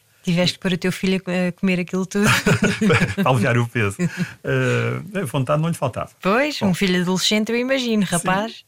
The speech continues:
Speaker 2: Sim. Então, começámos, fizemos toda esta parte de, até a Marselha, depois fizemos a parte do barco, depois entramos então, eh, já na Tunísia, fomos até, até ao sul, eh, e dormimos na primeira noite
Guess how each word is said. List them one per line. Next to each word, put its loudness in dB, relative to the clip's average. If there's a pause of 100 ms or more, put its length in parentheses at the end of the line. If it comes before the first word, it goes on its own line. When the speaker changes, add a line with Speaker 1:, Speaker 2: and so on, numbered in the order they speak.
Speaker 2:
Sim. -4
Então, 0
começámos, -2
fizemos 0
toda 0
esta -2
parte -2
de, -4
até -6
a 0
Marselha, -2
depois -6
fizemos -6
a -4
parte -4
do -6
barco, -2
depois -6
entramos -4
então, -6
eh, -8
já 0
na 2
Tunísia, -2
fomos -4
até, -4
até -4
ao 0
sul, -4 (560)
eh, 0
e -2
dormimos -2
na -2
primeira -2
noite -2